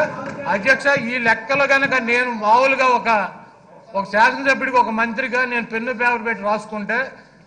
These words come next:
లక్ష కోట్ల రూపాయలు, లక్ష కోట్ల రూపాయలు ఈయన పెన్షన్లు ఇస్తున్నాడు అధ్యక్ష ఐదేళ్లలో. ఈయన ఇచ్చింది ముప్పై వేల కోట్లు అధ్యక్ష. మేమే పెట్టాం, మేమే పెట్టాం అని చెప్పి సిగ్గు లేకుండా ఎందుకు అధ్యక్ష మాట్లాడుకుంటారు?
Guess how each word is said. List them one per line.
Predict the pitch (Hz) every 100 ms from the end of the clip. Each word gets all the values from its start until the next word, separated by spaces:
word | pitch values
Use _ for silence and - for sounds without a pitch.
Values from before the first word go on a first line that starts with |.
| _ 156 175
లక్ష | 233 - 269 -
కోట్ల | 262 277 277 269
రూపాయలు, | 262 254 254 240 208 214
లక్ష | 208 240 202
కోట్ల | 247 247 269
రూపాయలు | 247 233 247 240 277 277 - - -
ఈయన | 233 233 208
పెన్షన్లు | 214 190 208
ఇస్తున్నాడు | 196 185 165
అధ్యక్ష | 151 170 160 160 165
ఐదేళ్లలో. | 165 170 151 135 - - _ - _ -
ఈయన | 208 254 269
ఇచ్చింది | 285 294
ముప్పై | 285 262 254
వేల | 262 254
కోట్లు | 254 240
అధ్యక్ష. | 208 220 220 220 208 - - - 202
మేమే | 269 302 302 294
పెట్టాం, | 294 302 285
మేమే | 285 294 285
పెట్టాం | 285 277 277
అని | 269
చెప్పి | 277 -
సిగ్గు | 247 214 285
లేకుండా | 269 269 269
ఎందుకు | 254 262
అధ్యక్ష | 254 247 247 247 226
మాట్లాడుకుంటారు? | 240 233 233 233 226